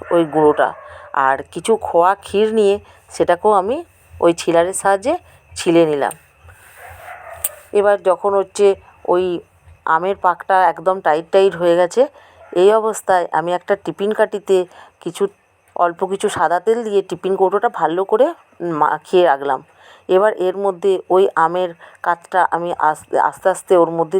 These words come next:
দিয়ে দিলাম, দিয়ে একটা চামচের সাহায্যে আমি এটাকে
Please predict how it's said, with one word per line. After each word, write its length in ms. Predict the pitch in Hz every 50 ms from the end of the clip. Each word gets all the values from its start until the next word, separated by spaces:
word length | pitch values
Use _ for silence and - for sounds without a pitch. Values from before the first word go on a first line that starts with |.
| 170 156
দিয়ে 140 | 160 160 160 170
দিলাম, 220 | 180 208 247 277 - _ - - - - - _ - - 170
দিয়ে 180 | 202 233 233 214 190 - 175
একটা 200 | 175 - - 202 196 - -
চামচের 480 | 180 156 160 170 185 185 - 247 240 -
সাহায্যে 360 | - 233 220 202 170 180 233 269 - -
আমি 120 | 170 160 165 160
এটাকে 240 | 160 165 160 -